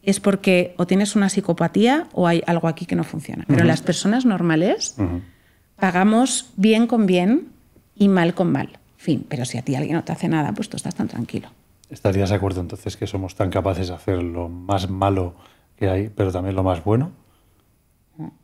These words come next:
Speaker 2: Y que hay una raíz biológica en, en todo eso, casi, casi inevitable
Speaker 1: Total.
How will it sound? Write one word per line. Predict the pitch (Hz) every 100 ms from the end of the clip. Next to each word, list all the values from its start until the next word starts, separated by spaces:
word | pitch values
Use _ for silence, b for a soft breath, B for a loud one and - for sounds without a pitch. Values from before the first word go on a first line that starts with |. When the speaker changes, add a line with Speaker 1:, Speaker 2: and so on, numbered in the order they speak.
| _
Speaker 2:
Y | 104
que | -
hay | 95 98
una | 101
raíz | 92 95 98 110
biológica | 98 90 95 110 95 90
en, | 90 110
en | 98
todo | - 101 98
eso, | 101 - 147 -
casi, | - - 120
casi | 113 - 120 110
inevitable | 101 92 90 110 127 131
Speaker 1:
Total. | 101